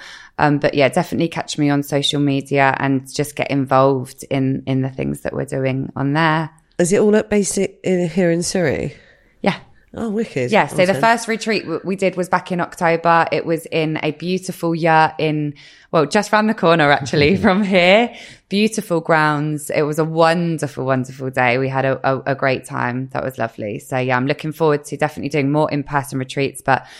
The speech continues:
Speaker 1: we'll be soon to set up a, a monthly membership for people to access offerings,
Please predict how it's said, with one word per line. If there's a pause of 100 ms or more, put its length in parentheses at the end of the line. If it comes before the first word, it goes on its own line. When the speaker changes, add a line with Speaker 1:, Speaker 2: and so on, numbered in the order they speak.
(320)
Speaker 1:
we'll
be
soon
to
set
up
a,
a
monthly
membership
for
people
to
access
offerings,